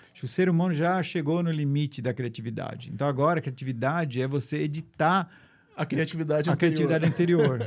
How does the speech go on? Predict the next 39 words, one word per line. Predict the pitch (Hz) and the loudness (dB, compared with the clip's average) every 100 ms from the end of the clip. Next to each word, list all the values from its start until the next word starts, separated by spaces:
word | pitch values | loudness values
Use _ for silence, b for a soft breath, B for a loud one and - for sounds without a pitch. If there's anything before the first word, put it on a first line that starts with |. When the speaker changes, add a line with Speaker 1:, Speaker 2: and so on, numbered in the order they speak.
| 139 | -6
Speaker 2:
<laughs> | - | -8
Speaker 1:
entendeu? | - 143 147 147 | -6 -2 0 0
Ninguém | 165 190 156 202 214 147 - - | 2 2 2 2 2 0 -4 -4
tem | 165 | -2
uma | 165 | 0
ideia | 160 135 151 143 | -2 0 0 0
completamente | 147 160 156 151 143 | 0 0 0 -2 0
original | 131 113 123 120 | -4 -4 -4 -4
Speaker 2:
É. | 135 | -4
Speaker 1:
hoje, | 127 - | -6 -8
porque | - | -6
não | 180 | -2
existe, | 214 160 180 - 107 | 0 0 -2 -4 -10
se | |
você | 127 | -8
pensasse. | 120 127 135 123 113 B B - | -6 -4 -2 -4 -6 B B -4
Qual | 190 | -2
foi | 196 196 | 2 2
a | |
última | 202 190 | 2 0
coisa | 185 180 175 | 0 -2 -2
original | 156 160 165 | -2 -2 -2
que | 135 | -4
você | 143 | -8
ficou | 143 | -8
sabendo, | 143 123 151 143 117 | -8 -6 -4 -4 -6
entendeu? | 110 131 139 | -6 -6 -6
Speaker 2:
Puta, | 120 135 131 | -6 -10 -12
não, | 123 123 | -10 -10
Speaker 1:
Não | 135 | -4
dá | 156 | 0
Speaker 2:
não | 180 | 2
Speaker 1:
nem | 202 | 2
Speaker 2:
me | |
Speaker 1:
pra | - | 2
Speaker 2:
lembro, | 139 | 2
Speaker 1:
pensar, | 208 - 190 196 151 | 0 0 -2 -2 -4
Speaker 2:
cara, | 131 | -6
é. | 131 | -8